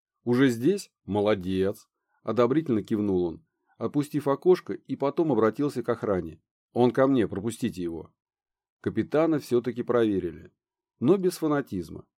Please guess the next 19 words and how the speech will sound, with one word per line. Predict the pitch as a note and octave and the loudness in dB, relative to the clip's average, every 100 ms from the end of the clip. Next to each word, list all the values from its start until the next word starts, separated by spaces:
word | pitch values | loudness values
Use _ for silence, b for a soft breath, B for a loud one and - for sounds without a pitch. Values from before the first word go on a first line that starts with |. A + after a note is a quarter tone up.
| _ _ _ _ _ _ - | _ _ _ _ _ _ -4
"Подождем | A2+ D3+ E3+ G#3 C3+ | 2 2 4 4 6
немного, | G#2 G2+ F2+ E2 - _ | 4 2 0 -4 -20 _
сейчас | - A#2+ C3 G3 F#3+ | -8 -4 2 2 2
еще | D3 D3 F3+ | -2 2 2
один | A#2 G#2+ | 2 2
мой | G#2+ | 0
гость | G2 G2 - | 0 -2 0
подъедет. | G2 F#2+ F2+ D#2 _ _ _ _ - | -2 -2 -6 -10 _ _ _ _ 0
Тогда | A#2+ A2 C3+ F#3+ | 0 2 2 2
все | C3+ | 2
вместе | G2+ A#2 C#3+ - | 2 2 0 -4
и | |
пойдем". | F#2+ F#2+ F2 E2 D#2 - _ _ _ _ - | -4 -2 -2 -6 -12 -20 _ _ _ _ -6
"Да | G#2 | 2
я | C3 D#3 | 2 2
хоть | D3 A#2 | 0 -2
воздухом | C3 D3+ G#2 - F2+ | 0 0 -2 -6 -6
чуток | A#2+ A#2 - | -4 -2 -4
подышу, | G#2 G#2 G2+ F#2 D#2 | -4 -6 -4 -8 -8